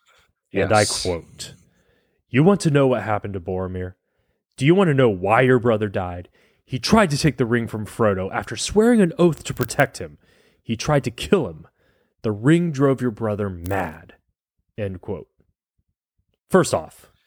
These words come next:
Speaker 1: way to go, Samwise Gamgee.
Speaker 2: Samwise be killing it in this movie, man.
Speaker 1: He's killing it. He stood up against his oppression, against the forces that attempt to prevent Frodo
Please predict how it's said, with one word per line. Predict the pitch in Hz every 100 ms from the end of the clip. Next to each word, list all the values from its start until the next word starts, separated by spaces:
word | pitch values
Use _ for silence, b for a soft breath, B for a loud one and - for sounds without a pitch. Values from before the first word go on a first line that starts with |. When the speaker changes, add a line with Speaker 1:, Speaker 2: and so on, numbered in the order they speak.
| _ _ _ -
Speaker 1:
way | 104 131
to | 117
go, | 101
Samwise | 98 113 101 92 90
Gamgee. | 95 85 78 78 _ _ _ _ _ _ -
Speaker 2:
Samwise | 139 233 165
be | 113
killing | - 123 104 90
it |
in | -
this | 80 -
movie, | 80 71
man. | 71 76 80
Speaker 1:
He's | - 156
killing | - 110 80
it. | 76 _ b b b b
He | - 175
stood | 185 - 170 139
up | 139 135 160
against | 139 127 117 -
his | 107
oppression, | 104 - 113 92 - 90
against | 135 123 107 147 170 -
the |
forces | 180 180 156 151 143
that | 120 101
attempt | - 175 -
to |
prevent | 147 123 131 131 -
Frodo | - 143 156 110 87